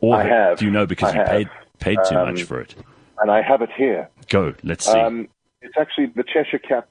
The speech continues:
Speaker 2: teacup edition. So Walt Disney World released these a while back.
Speaker 1: Uh-huh.
Speaker 2: And, um, you have the Mad Hatter, Alice, the Queen of Hearts, and the Cheshire Cat in these sort of teacup rides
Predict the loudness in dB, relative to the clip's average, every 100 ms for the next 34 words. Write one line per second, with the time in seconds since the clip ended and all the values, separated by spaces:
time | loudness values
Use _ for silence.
0 | -4 -4 -4 -8 -8 -10 -6 -4 -4 -6
1 | 0 2 2 0 -4 -20 -18 -4 4 4
2 | 4 0 0 2 2 2 -2 -4 -2 0
3 | -2 -2 -2 0 2 4 4 2 0 -4
4 | -12 -16 -20 -20 -12 -6 0 2 2 0
5 | -2 -6 -12 -20 -20 -20 _ 2 4 6
6 | 2 0 -6 -8 _ _ 0 0 2 0
7 | 2 2 2 0 -2 0 0 2 2 2
8 | 0 -12 -16 -8 -4 -2 -2 0 0 -2
9 | -8 -20 -8 -4 -4 -6 -10 -14 -10 -2
10 | 0 0 -2 -2 -2 0 -2 -2 -4 -4
11 | -2 0 0 2 4 4 0